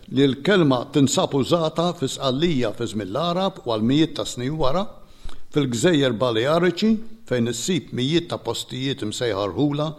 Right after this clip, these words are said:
fi żmien nofsani, kif ukoll fl-Andalusija, jiġifieri fi Spanja, kif kienet magħrufa Spanja dak iż-żmien, sakemm l-insara Spanjoli reġgħu ħduha taħt idejhom. Wieħed irid ukoll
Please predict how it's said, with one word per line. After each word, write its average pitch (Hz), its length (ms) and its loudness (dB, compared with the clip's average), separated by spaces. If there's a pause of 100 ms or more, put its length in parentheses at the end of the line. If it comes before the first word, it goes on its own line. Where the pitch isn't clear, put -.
(300)
fi 123 160 -4
żmien 117 240 2
nofsani, 165 540 -2 (460)
kif 170 200 2
ukoll 151 280 2
fl-Andalusija, 131 1000 0
jiġifieri 110 480 -6
fi - 80 -4
Spanja, 120 440 0 (640)
kif 120 180 -6
kienet 127 260 0
magħrufa 123 400 0
Spanja 113 320 -4
dak 113 220 -4
iż-żmien, 147 380 2 (200)
sakemm 120 380 -2
l-insara 110 420 0
Spanjoli 110 560 0
reġgħu 110 300 -2
ħduha 101 260 -4
taħt - 240 -8
idejhom. 120 300 -4 (880)
Wieħed 196 340 8
irid 160 300 2 (100)
ukoll 143 400 2